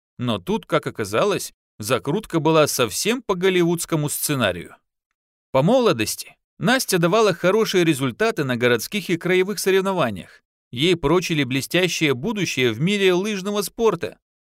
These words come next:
Она даже биатлоном увлекалась, вздыхает она. Но раз выставилась от Хабаровского края на первенство Дальнего Востока, а потом, в случае победы, рассчитывала и на чемпионат России выйти. Да не судьба,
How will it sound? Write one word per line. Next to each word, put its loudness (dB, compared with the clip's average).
Она 2
даже 2
биатлоном 0
увлекалась, -2
вздыхает -4
она. -8
Но 2
раз 0
выставилась 2
от -2
Хабаровского 0
края -2
на 0
первенство 0
Дальнего 0
Востока, -2
а 0
потом, 0
в -12
случае -4
победы, -4
рассчитывала 2
и 0
на 2
чемпионат 0
России 0
выйти. -4
Да 2
не -2
судьба, 2